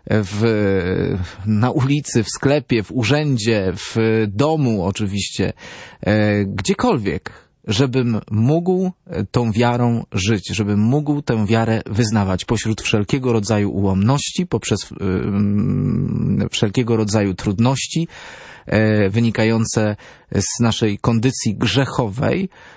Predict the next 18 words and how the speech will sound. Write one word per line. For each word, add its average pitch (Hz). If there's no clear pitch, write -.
w -
którą 110
popadliśmy, 104
ale 143
żebyśmy 123
mieli, 170
e, 113
tę 156
jasną 135
oś, -
wokół 104
której, 117
e, 110
chcemy 131
toczyć 170
swoje 127
życie. 98
Dlatego 151